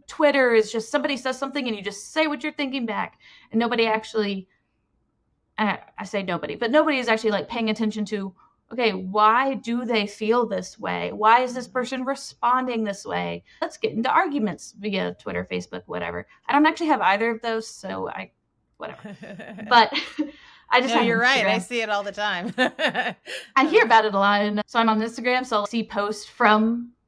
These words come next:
Speaker 1: like, screenshots from those other places, but regardless, just concepts like that of we as an entire society would be a lot better off if we just tried to understand each other
Speaker 2: Mm-hmm.
Speaker 1: better.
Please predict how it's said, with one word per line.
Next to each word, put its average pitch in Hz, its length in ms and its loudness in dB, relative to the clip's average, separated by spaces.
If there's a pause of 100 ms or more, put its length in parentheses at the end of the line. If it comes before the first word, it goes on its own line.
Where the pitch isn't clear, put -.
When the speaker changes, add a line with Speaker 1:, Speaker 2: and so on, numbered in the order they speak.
(140)
Speaker 1:
like, 202 160 0
screenshots 220 560 0
from 220 200 2
those 220 180 0
other 214 180 2
places, 208 380 -6
but 175 260 -6 (520)
regardless, 196 580 0
just - 420 -10
concepts 320 540 2
like 233 200 2
that 208 220 4
of 190 280 -4 (1200)
we 254 360 0
as 277 200 4
an 220 140 0
entire 214 300 0
society 208 540 0
would 185 180 -10
be 196 100 -4
a 196 80 4
lot 277 340 2
better 320 220 4
off 415 240 4 (100)
if - 160 -10
we 262 140 -8
just 247 480 -6 (840)
tried 254 680 2
to - 160 -4
understand 196 600 -2
each - 180 -18
other - 340 -14 (540)
Speaker 2:
Mm-hmm. 190 220 -12
Speaker 1:
better. 196 280 -2